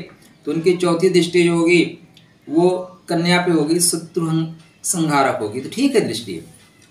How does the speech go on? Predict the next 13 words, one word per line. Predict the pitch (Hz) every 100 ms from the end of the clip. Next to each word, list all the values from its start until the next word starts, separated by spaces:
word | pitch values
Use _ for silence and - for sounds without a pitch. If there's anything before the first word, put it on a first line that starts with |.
| _ _ _ 139
और | 135 147 151 151
सप्तम | 160 165 196 190
दृष्टि | 180 - 190
आपके | 170 160 180
भाग्य | 156 143 160 165
भाव | 170 165
पर | 160
होगी, | 156 160
तो | 160
बोलते | 160 151 165
हैं | 160
पुरुषार्थी | - 160 143 - 170
बनो, | 151 156